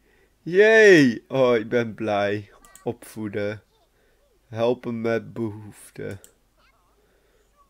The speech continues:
Help vragen zichzelf schoon te maken.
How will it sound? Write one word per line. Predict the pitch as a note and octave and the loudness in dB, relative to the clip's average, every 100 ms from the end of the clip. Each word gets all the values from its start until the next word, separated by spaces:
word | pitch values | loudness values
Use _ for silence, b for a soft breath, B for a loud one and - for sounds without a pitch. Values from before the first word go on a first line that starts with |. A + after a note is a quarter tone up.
| _ | _
Help | - A2 A#2 A#2+ _ _ _ _ _ | -10 -6 -4 -6 _ _ _ _ _
vragen | - B2+ A2+ A#2 A#2 A#2+ | -20 -6 0 0 2 0
zichzelf | G#2+ A#2 - - B2+ A2 G#2 | -2 -8 -8 -2 2 2 0
schoon | - - G2+ F#2+ | -10 -10 -8 -10
te | - | -16
maken. | G2 F#2+ G2+ | -16 -16 -16